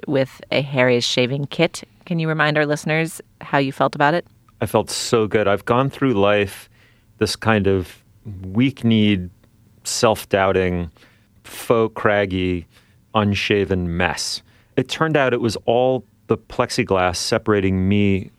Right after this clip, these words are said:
Speaker 2: from razors in U S drugstores. And as soon as that plexiglass, it would be hard to call it a ceiling because really it's, it's, it's vertical rather than horizontal, but <laughs> the,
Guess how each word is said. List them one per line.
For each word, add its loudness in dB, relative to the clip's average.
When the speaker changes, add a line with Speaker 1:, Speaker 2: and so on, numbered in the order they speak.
Speaker 2:
from 0
razors 0
in 2
U 2
S -2
drugstores. -2
And 0
as 0
soon 0
as -2
that -2
plexiglass, -2
it 2
would -2
be 0
hard 0
to -2
call 0
it 2
a 2
ceiling 0
because 0
really 4
it's, -2
it's, -2
it's -2
vertical 2
rather 2
than -2
horizontal, 2
but 0
<laughs> -20
the, 2